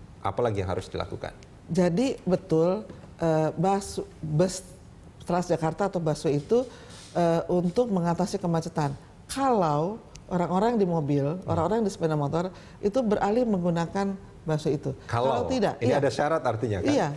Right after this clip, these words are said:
Speaker 2: jadi, eh, tidak serta-merta, eh, mereka yang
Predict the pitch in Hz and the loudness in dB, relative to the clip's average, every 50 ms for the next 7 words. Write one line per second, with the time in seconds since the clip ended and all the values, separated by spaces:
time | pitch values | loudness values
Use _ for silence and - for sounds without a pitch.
0 | 170 185 214 240 320 285 - - - 226 226 226 226 - - - - 262 254 214 | -2 0 2 2 2 0 0 0 2 4 4 4 2 0 -2 -2 0 2 2 4
1 | 202 226 233 - - - - 233 226 - 226 226 226 233 220 - 294 370 302 226 | 4 4 2 2 0 -2 -2 -2 0 2 0 2 2 2 2 2 2 2 2 0
2 | 190 185 - - - 202 202 202 220 226 226 220 220 330 415 381 269 208 | -2 -4 -2 2 2 4 4 4 4 2 2 2 2 2 4 4 4 2